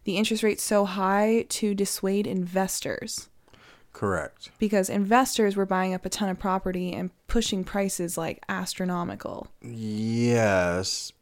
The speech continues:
Speaker 1: Uh, 'cause
Speaker 2: but
Speaker 1: they're
Speaker 2: that
Speaker 1: renting them
Speaker 2: doesn't
Speaker 1: back
Speaker 2: really
Speaker 1: out.
Speaker 2: work because investors usually pay cash. So the percentage doesn't really matter.
Speaker 1: Yes and no, though.
Speaker 2: What do you mean?
Speaker 1: Paying cash.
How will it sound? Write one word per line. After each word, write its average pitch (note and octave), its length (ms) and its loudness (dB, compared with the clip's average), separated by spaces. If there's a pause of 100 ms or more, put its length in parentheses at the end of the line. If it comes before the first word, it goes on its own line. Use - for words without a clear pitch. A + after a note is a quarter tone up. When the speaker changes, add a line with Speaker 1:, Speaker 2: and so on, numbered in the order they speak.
Speaker 1:
Uh, G3+ 60 2
'cause G#3+ 100 -4
Speaker 2:
but A#3 100 4
Speaker 1:
they're A3+ 120 8
Speaker 2:
that G#3 60 4
Speaker 1:
renting A#3+ 260 6
them A3+ 80 8
Speaker 2:
doesn't F#3+ 100 6
Speaker 1:
back - 200 4
Speaker 2:
really A2 240 6
Speaker 1:
out. - 180 0
Speaker 2:
work G#2 360 2
because F#2+ 280 -2
investors F2+ 480 -2
usually E2+ 280 -6
pay - 180 -10
cash. - 580 -12 (1000)
So G2 180 -6
the F2 120 -8
percentage F2+ 920 -6 (400)
doesn't F2 300 -6
really D#2+ 200 -8
matter. - 440 -10
Speaker 1:
Yes E4 360 2
and F#4 120 4
no, D#4 220 4
though. - 360 -2 (680)
Speaker 2:
What - 80 -12
do F#2 40 -6
you F2+ 60 -6
mean? E2+ 240 -8 (640)
Speaker 1:
Paying G#3+ 280 0
cash. G3 540 -6